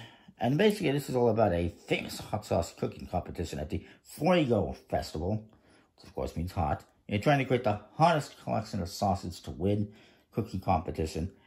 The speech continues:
And what you're gonna be doing is collecting and playing cards in phase one. And then the second phase, you will hopefully try, be trying to get these hot sauces. And you're gonna be playing up until you get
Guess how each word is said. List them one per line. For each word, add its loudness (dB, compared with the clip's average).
And 6
what 6
you're 2
gonna 8
be 6
doing 6
is 2
collecting 2
and 0
playing 6
cards 6
in 10
phase 6
one. 10
And 2
then 8
the 6
second 4
phase, 4
you 2
will 8
hopefully 6
try, 6
be -4
trying 4
to -2
get 2
these 2
hot 0
sauces. 0
And 2
you're 2
gonna 2
be 4
playing 6
up 2
until 6
you 6
get 0